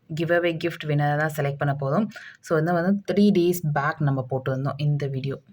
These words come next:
இந்த வீடியோக்கான கிவ் அவே கிஃப்ட்டுமே பார்த்தீங்கன்னா, இந்த ஐம்பொன் பேங்கிள் தாங்க. So, இதுல வின் பண்ண போற லக்கி வின்னர் யாருன்னு நம்ம இப்ப பார்க்கலாம்.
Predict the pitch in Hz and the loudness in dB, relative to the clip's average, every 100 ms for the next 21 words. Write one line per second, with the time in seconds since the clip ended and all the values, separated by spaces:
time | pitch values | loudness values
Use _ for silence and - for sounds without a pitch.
0 | _ _ _ _ _ _ _ - 208 220 | _ _ _ _ _ _ _ 2 6 6
1 | 170 170 165 151 160 151 151 170 170 160 | 6 4 4 2 2 2 2 4 2 0
2 | 147 - 160 156 147 151 175 180 185 170 | -4 -2 -2 -2 -2 0 0 2 2 2
3 | 147 156 156 151 139 131 139 143 139 135 | 2 2 0 0 0 0 0 0 0 -2
4 | 135 175 202 _ _ _ _ _ _ _ | -2 -2 -4 _ _ _ _ _ _ _
5 | - 156 156 170 185 175 170 185 208 190 | -2 0 0 2 4 4 6 4 4 4
6 | 160 151 165 151 147 185 160 147 147 143 | 2 2 2 2 0 -2 0 0 0 -2
7 | 135 143 135 135 127 131 139 139 151 | -2 -2 -2 -4 -6 -6 -6 -4 -4